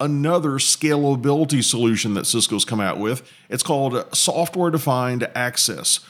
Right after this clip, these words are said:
or a lot of people just refer to that as S D access. And I want to make you aware of it now because I think you're going to be hearing a lot more about it over the coming years. I think this is going to be a really big deal. So in this episode, let's just get a basic understanding of what it can do for us.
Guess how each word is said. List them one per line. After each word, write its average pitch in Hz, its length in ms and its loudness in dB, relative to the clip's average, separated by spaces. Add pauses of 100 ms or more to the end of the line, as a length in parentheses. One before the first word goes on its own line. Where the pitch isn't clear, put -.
(200)
or 127 220 -2
a 120 40 0
lot 123 180 0
of 120 100 -4
people 117 240 2
just 110 240 -2
refer 113 280 2
to 113 80 2
that 101 240 2
as 92 300 -2
S 120 200 0
D 101 220 -2
access. - 540 -4 (260)
And 139 120 -2
I 147 40 2
want 185 180 0
to 226 60 -2
make 180 180 0
you 147 80 4
aware 131 240 0
of 135 100 0
it 92 120 -2
now 127 180 0
because 127 480 0
I 117 140 -4
think 143 180 -2
you're 127 100 -4
going 123 120 0
to 120 40 0
be 107 160 2
hearing 117 280 0
a - 80 -2
lot 107 320 -2
more 110 240 2
about 92 260 0
it 87 180 -4 (140)
over 101 160 -4
the 110 80 0
coming 101 300 2
years. - 500 -2 (220)
I - 20 -16
think 104 220 -4
this 101 120 -2
is 92 120 -4
going 98 100 0
to 92 80 0
be 92 80 0
a 87 80 0
really 107 380 2
big 95 180 0
deal. 90 380 -4 (340)
So - 180 -4
in 139 60 0
this 170 220 2
episode, 120 480 0
let's 143 260 0
just - 240 0
get 120 160 0
a 104 60 0
basic 98 420 0
understanding 104 600 0
of 92 120 -4
what 92 200 0
it 71 100 -4
can 95 140 0
do 95 160 2
for - 240 -10
us. - 180 -8